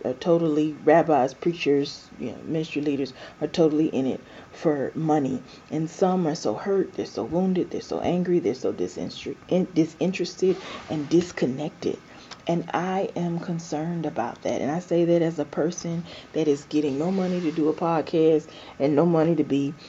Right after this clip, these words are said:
in ministry. That has never been my goal. That has never been it. I was always seeking to grow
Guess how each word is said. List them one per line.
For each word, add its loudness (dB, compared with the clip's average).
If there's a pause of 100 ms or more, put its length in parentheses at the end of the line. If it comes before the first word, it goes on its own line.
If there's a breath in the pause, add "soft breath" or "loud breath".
(160 loud breath)
in 0
ministry. 0
That 4
has -4
never 2 (320 loud breath)
been 4
my 2
goal. 2
That 0
has -2
never 0
been 0
it. 0
I 0
was -2
always 0
seeking -10
to -12
grow -2